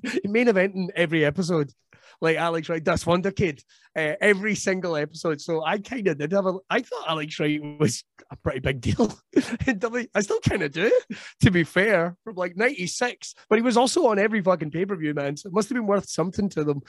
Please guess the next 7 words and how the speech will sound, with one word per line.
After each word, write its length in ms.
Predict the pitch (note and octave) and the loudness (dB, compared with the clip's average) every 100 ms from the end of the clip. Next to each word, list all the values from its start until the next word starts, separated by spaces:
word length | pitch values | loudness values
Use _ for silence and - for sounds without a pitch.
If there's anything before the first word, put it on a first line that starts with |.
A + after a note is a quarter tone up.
| - - | -8 0
that, 200 | D#3 F#3 - - | 0 0 -10 -2
that 260 | E3 E3 D#3+ | -2 -2 -2
German 420 | C#3 F3 E3 D#3 | 2 2 2 -2
market, 440 | D3 D3+ - D#3 | -4 -6 -10 -8
that 160 | C#3+ C#3+ | -6 -6
Bratwurst 680 | D3+ E3 E3+ D3+ D#3 - | -2 -2 -2 0 0 0
money. 360 | D#3 D3 C#3 | 2 4 4